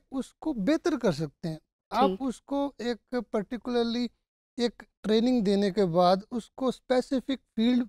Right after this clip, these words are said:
Speaker 1: बता सकते हैं और उसको जो, अ, day to day challenges आते हैं,
Speaker 2: ठीक।
Speaker 1: मसलन अकाउंटिंग के, मैनेजमेंट के, इसमें आप उसको बेहतर कर सकते हैं।
Speaker 2: ठीक।
Speaker 1: मगर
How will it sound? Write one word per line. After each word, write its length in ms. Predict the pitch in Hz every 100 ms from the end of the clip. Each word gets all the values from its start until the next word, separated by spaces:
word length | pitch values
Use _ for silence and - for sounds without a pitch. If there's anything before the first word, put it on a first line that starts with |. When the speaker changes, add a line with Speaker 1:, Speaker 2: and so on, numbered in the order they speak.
| -
Speaker 1:
बता 260 | 190 185 165
सकते 340 | 170 151 185
हैं 140 | 175 196 _ _ _ _ 214
और 240 | 240 240
उसको 400 | 254 214 - 262
जो, 260 | 214 247 202 -
अ, 160 | 202 185
day 260 | 180 208
to 60 | 214
day 240 | 202 214
challenges 540 | - 196 220 226 254 214
आते 280 | 175 185
हैं, 200 | 165 151 - _ -
Speaker 2:
ठीक। 280 | 214 196 196
Speaker 1:
मसलन 240 | 202 196 202
अकाउंटिंग 580 | 175 190 196 214 202 175
के, 180 | 185
मैनेजमेंट 540 | 185 185 202 202 190 180
के, 160 | -
इसमें 240 | 269 - 330
आप 160 | 311
उसको 200 | 269 -
बेहतर 340 | 233 294 311 208
कर 140 | 190
सकते 340 | - 151 - 151
हैं। 80 | - _ -
Speaker 2:
ठीक। 280 | - 202 202 226
Speaker 1:
मगर 240 | 269